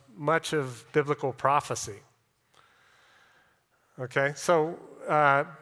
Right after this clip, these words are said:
in chapters twenty-four and twenty-five of Matthew, Jesus is asked by his disciples, "So when, when will these events happen?" And they're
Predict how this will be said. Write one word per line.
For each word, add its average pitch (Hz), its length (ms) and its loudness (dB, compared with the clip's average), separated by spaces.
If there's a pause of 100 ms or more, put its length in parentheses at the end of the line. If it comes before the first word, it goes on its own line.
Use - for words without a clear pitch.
(500)
in 156 340 -2
chapters 175 420 2
twenty-four 175 440 0
and 156 100 -2
twenty-five 151 580 2
of 127 140 -4
Matthew, 139 580 0
Jesus 143 440 -6
is 135 100 -6
asked 143 300 0
by 139 120 0
his 127 100 -4
disciples, 139 600 -4
"So 139 180 -2
when, 175 380 0 (540)
when 180 580 0
will 156 640 2 (340)
these 151 260 0
events 139 340 0
happen?" 120 600 0
And 127 260 -8
they're 147 100 -6